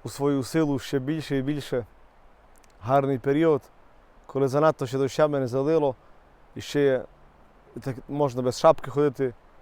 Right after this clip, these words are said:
часом, часом без куртки, то треба насолоджуватися. Сьогодні четвер, значить, діти нас навчають. І щось недавно знову я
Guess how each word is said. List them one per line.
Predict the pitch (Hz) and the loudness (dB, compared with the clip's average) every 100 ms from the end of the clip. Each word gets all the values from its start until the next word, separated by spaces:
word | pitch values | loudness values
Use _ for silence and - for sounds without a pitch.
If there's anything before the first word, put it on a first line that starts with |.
| - | -14
часом, | - 147 127 127 110 98 - - | 0 2 2 -4 -6 -12 -20 -12
часом | - 123 131 120 | -6 -4 -4 -6
без | - | -6
куртки, | - 156 - 135 117 - - - - - - | -4 -6 -6 -10 -10 -14 -20 -20 -20 -20 -10
то | |
треба | 135 135 135 | 0 2 2
насолоджуватися. | 113 139 139 123 120 110 113 107 - - - - - _ _ _ - _ - | 0 0 0 -2 -4 -6 -10 -10 -14 -20 -20 -20 -20 _ _ _ -20 _ -20
Сьогодні | - 139 143 127 127 113 | -6 0 0 0 -4 -6
четвер, | 113 135 151 | -2 0 2
значить, | 131 120 120 - - - - - - | 0 -4 -8 -10 -20 -20 -20 -20 -16
діти | 113 156 143 | -8 -2 0
нас | 131 104 | 0 -2
навчають. | 104 117 101 92 - _ _ _ _ _ _ _ _ 123 | -6 -4 -4 -6 -14 _ _ _ _ _ _ _ _ -2
І | 131 127 - _ _ _ - | 0 0 -2 _ _ _ -20
щось | 127 180 - 160 | -12 -12 -8 0
недавно | 170 214 165 139 | 4 4 4 2
знову | 156 160 135 | 4 4 4
я | 147 | 2